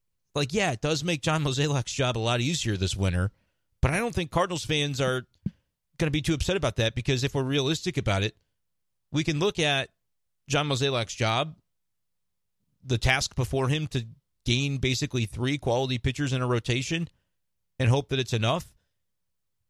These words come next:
and trust Bill DeWitt to spend to the level that it will be required to do that, and trust Mozeliak to pull off a trade without giving up the wrong guy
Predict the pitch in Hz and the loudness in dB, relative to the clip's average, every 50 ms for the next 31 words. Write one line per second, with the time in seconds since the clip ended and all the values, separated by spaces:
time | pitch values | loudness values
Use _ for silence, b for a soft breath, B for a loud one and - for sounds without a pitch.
0 | _ - 139 123 - - 143 135 131 - - - 127 117 135 139 139 127 117 117 | _ -4 -4 -2 0 0 0 0 0 -2 -6 -6 -2 0 0 2 2 2 2 2
1 | 131 165 - - 131 113 - - 123 127 151 160 156 - 156 143 147 143 139 147 | 2 0 0 -4 -4 -4 -2 0 0 0 0 -2 -4 -4 -2 0 0 2 0 0
2 | 147 156 143 139 135 135 120 _ _ - - - 143 147 143 139 135 120 110 - | 0 -2 -2 0 -2 -2 -4 _ _ -18 -8 -4 -2 -2 0 0 0 -2 -2 -2
3 | - 123 113 123 143 156 139 - 131 107 - 117 127 139 156 165 175 175 - _ | -2 0 0 2 0 0 -2 -4 -4 -2 0 0 0 2 2 0 0 -2 -4 _
4 | _ _ _ _ _ _ _ _ _ _ _ _ _ _ - 120 127 117 - - | _ _ _ _ _ _ _ _ _ _ _ _ _ _ -2 0 0 0 0 2
5 | 139 139 139 - - - 143 139 127 120 107 127 131 139 135 135 - - - - | 2 2 2 0 -2 -2 -2 0 0 2 2 0 0 0 -2 -2 -2 -4 -4 -2
6 | 143 139 139 127 127 - 123 - - - 127 135 147 139 127 117 - 120 127 120 | 0 2 2 2 2 0 -4 -4 0 0 2 2 0 -2 -2 -2 0 0 0 0
7 | - 139 131 135 131 131 - 123 120 127 123 120 113 101 113 107 113 131 156 175 | -2 -2 -2 -2 -2 -4 -2 -2 -2 0 0 0 0 0 0 0 0 0 -2 -2
8 | 180 | -4